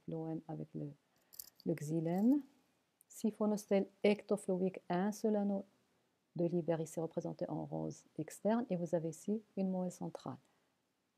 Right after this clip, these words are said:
Voilà, donc solénostèle, vous avez ici la moelle centrale, vous avez ici le, le phloème, ici le xylème. Et vous avez donc les feuilles ici,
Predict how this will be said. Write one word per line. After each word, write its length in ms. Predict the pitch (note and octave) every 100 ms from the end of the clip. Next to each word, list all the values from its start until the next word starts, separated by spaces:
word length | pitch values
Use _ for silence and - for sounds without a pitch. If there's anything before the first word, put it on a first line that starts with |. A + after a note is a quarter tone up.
| _ _ _ _ _ _ _ _
Voilà, 240 | E3+ D#3+ - -
donc 180 | D#3+
solénostèle, 880 | - G#3+ G3+ F#3+ F3 - F3+ F#3 B3+ -
vous 60 | F3
avez 120 | F3
ici 180 | E3+ F3+
la 60 | E3+
moelle 200 | E3 D#3
centrale, 460 | D#3+ D3 - G#3+
vous 160 | F#3+ D#3+
avez 140 | D#3
ici 220 | D#3 E3+
le, 160 | D#3 D3 - _ _ _ -
le 80 | D#3
phloème, 440 | - E3 E3 D#3 - -
ici 220 | D#3 D#3+
le 80 | C#3+
xylème. 600 | C#3 - D#3+ E3 G3+ C4+ C4+ - _ _ _ -
Et 60 | F3
vous 160 | F#3+
avez 120 | F#3+
donc 220 | F#3+ F3+ F#3+
les 120 | F3
feuilles 340 | - F#3+ A#3
ici, 340 | G#3+ - G#3